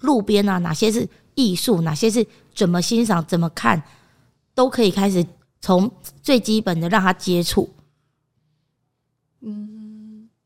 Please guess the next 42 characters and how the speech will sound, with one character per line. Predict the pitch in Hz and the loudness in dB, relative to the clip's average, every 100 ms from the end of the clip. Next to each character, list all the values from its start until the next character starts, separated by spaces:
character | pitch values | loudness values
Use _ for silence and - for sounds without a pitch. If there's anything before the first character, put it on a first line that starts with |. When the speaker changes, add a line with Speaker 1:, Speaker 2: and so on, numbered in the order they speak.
| _ _ _ _ _ _ _ | _ _ _ _ _ _ _
Speaker 2:
那 | 427 359 226 - _ _ _ _ | -2 0 0 -4 _ _ _ _
晴 | - 233 | -8 -6
荣 | 233 | -6
想 | 233 185 196 | -6 -6 -6
要 | 254 | -4
请 | - 214 151 | -4 -6 -2
问 | 190 190 143 | 0 0 0
哦， | 98 78 - _ | -4 -6 -10 _
你 | 190 | -8
目 | 226 302 233 | -4 -2 -2
前 | - 196 156 | -2 -4 -4
啊， | 117 117 | -6 -2
做 | 226 | 0
这 | 220 208 | 0 0
件 | 214 208 | -2 -2
事 | 220 | -4
情 | 196 190 - | -6 -6 -2
这 | 190 | 0
样 | 175 | 0
子 | - - | -2 0
五 | 180 | 2
年， | 165 135 180 _ _ _ _ _ | 2 -2 -8 _ _ _ _ _
五 | 196 | -8
年 | 190 185 | -4 -2
多 | 180 180 170 | 0 2 2
了。 | - - _ _ _ _ _ | -2 -8 _ _ _ _ _
Speaker 1:
呃， | - 190 190 190 185 - - _ _ _ - | -4 -2 0 0 0 -2 -12 _ _ _ -2
大 | 240 | 2
概 | 247 | 2
是 | 240 | 0
七 | 226 - 233 | -4 -4 0
年 | 233 180 165 | 0 0 -2
啊， | 208 | -4
Speaker 2:
七 | 233 220 | -4 -2
年。 | 208 | 0
Speaker 1:
成 | 196 | 2
立 | 262 220 | 2 0
协 | - 180 | 0 0
会 | 208 | 2
是 | 180 - | 2 0
五 | 165 165 | 0 0
年。 | 160 151 147 | 0 -2 -8